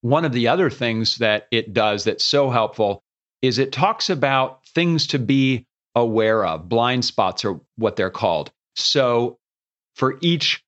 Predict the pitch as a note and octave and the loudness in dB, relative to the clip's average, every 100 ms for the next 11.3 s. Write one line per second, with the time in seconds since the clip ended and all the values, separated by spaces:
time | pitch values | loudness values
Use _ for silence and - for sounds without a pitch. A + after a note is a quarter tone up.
0 | _ _ C3 A#2+ A#2 B2 C#3+ C#3+ B2+ A2+ | _ _ 0 2 2 2 2 2 0 0
1 | B2 D#3 D#3+ A2 A2 - - B2+ C3+ A#2+ | 0 0 2 0 -2 -6 -2 -2 0 2
2 | A#2 C3 D3 D#3 C#3 A#2+ - C3 A2+ A2 | 4 2 0 0 2 0 -2 0 0 0
3 | A2 D3 C3+ G3+ A3+ - - F#2 - F#2+ | 0 -2 0 0 0 -2 -2 -2 -4 -4
4 | F#2 - F#2+ E2 D#2+ D2+ _ _ _ _ | -4 -4 -6 -6 -6 -8 _ _ _ _
5 | _ _ B2+ B2+ B2+ C3+ C#3 C3+ A#2+ A#2+ | _ _ -2 -2 0 0 0 0 0 -2
6 | A#2 B2+ A#2+ A2+ - _ _ C#3 C3+ - | 0 0 2 0 -4 _ _ 0 0 -2
7 | D#3 D3 C#3+ C#3 C3 B2+ - C3+ B2+ B2 | 0 2 2 2 0 -2 -2 0 2 2
8 | A#2 A2 - _ _ _ _ _ _ _ | 0 -2 -6 _ _ _ _ _ _ _
9 | - - - F3+ F3 E3+ C#3+ G2+ C#3 D3 | -8 -4 0 0 0 0 0 0 0 0
10 | D3+ C3+ A#2 A#2 B2 A#2 A2+ A2+ G#2+ G2+ | 2 2 2 0 0 0 0 0 -2 -2
11 | A2 G#2 G2+ | 0 0 -4